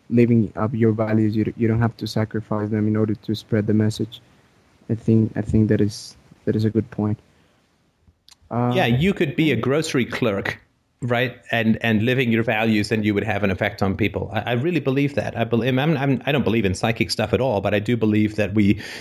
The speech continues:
Speaker 2: we listen very deeply, whether we like it or not. And, uh,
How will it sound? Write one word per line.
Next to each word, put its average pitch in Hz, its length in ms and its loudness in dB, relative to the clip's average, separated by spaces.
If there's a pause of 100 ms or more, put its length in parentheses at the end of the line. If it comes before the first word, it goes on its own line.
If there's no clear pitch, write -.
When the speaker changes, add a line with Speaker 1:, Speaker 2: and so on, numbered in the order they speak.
(200)
Speaker 2:
we 113 160 0
listen 113 320 0
very 101 220 2
deeply, 104 580 0
whether 104 180 0
we 101 140 0
like 101 240 -2
it 101 80 2
or 90 80 0
not. 98 300 -4 (140)
And, 92 380 2
uh, 95 200 0